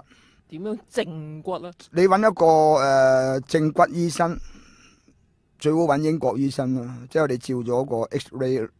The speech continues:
Speaker 2: 拎佢畀佢 check 一 check，你嗰個中樞神經成條骨呢，有冇歪斜？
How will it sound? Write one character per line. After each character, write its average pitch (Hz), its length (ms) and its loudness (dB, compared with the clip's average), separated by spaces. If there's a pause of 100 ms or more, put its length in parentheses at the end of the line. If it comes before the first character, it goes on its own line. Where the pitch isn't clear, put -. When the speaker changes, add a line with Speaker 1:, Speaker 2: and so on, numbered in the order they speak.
(600)
Speaker 2:
拎 139 220 -4
佢 127 120 2
畀 113 220 -2
佢 101 200 -4
check 113 200 -4
一 113 40 -4
check， - 220 -8 (460)
你 131 140 -4
嗰 151 160 2
個 143 120 0
中 160 280 0
樞 151 240 0
神 92 240 -6
經 139 120 -4
成 92 200 -6
條 87 100 -6
骨 131 180 -2
呢， 127 180 -2
有 110 140 -6
冇 92 220 -8
歪 90 160 -10
斜？ - 280 -6